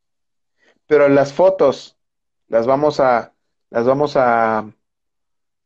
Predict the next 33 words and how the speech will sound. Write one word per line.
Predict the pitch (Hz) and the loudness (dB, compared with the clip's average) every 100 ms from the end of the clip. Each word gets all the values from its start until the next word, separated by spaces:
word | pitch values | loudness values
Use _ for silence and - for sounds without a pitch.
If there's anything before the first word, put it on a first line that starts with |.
| _ _ _ _ _ _ | _ _ _ _ _ _
a, | 117 113 113 113 110 110 107 104 104 - _ _ | -2 0 0 0 0 -2 -4 -6 -10 -12 _ _
a | 123 123 139 | -4 -2 -2
analizar | 131 131 127 120 147 | -2 0 -2 0 0
un | 156 139 | 0 0
panel | 147 156 135 | 0 2 2
de | 117 | 0
expertos | 113 147 143 143 135 | -2 -4 -4 -4 -6
en | 113 | -8
cine | - 147 | -6 -2
de | 127 | 0
terror. | 110 107 127 - _ _ - - 151 - | 0 -2 -4 -6 _ _ -20 -20 -14 -2
Y | |
las | 135 135 | 0 0
fotos | 175 175 - | -2 -2 -4
que | 143 | -4
estén | 143 156 | -2 -2
más | 156 147 | -2 -2
locas, | 143 151 165 | -2 -2 -4
por | 123 | -6
ejemplo, | 147 139 | -4 -2
pueden | 147 | -2
estar | 139 143 | -2 -4
haciendo | 139 147 | -2 -2
una | 147 | 0
invocación | 135 127 123 120 151 | 0 0 -2 -2 0
demoníaca | 143 135 135 147 143 | 0 0 0 -2 0
y | 151 | -2
tener | 123 117 117 | -2 -2 0
ahí | 120 123 - _ _ _ | 0 0 -6 _ _ _
su | - 131 | -6 -4
copia | 135 131 | 0 2
del | 117 | 2
Exorcista. | 110 110 - 156 147 - 139 - | 0 -4 -4 -4 -2 -4 -4 -10